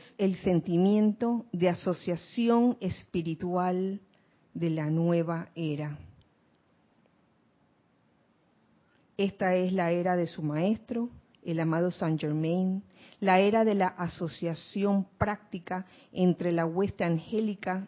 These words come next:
y la humanidad no ascendida, la era de la asociación entre la humanidad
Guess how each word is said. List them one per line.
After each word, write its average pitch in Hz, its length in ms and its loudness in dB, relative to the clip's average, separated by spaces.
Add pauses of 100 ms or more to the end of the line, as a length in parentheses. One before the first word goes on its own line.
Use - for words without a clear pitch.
y 180 80 -2
la 170 140 2
humanidad 165 640 0
no 196 200 4
ascendida, 170 720 -2 (460)
la 190 320 2
era 240 380 4
de 208 100 2
la 180 140 2
asociación 175 880 -2
entre 202 300 0
la 170 140 0
humanidad 165 600 0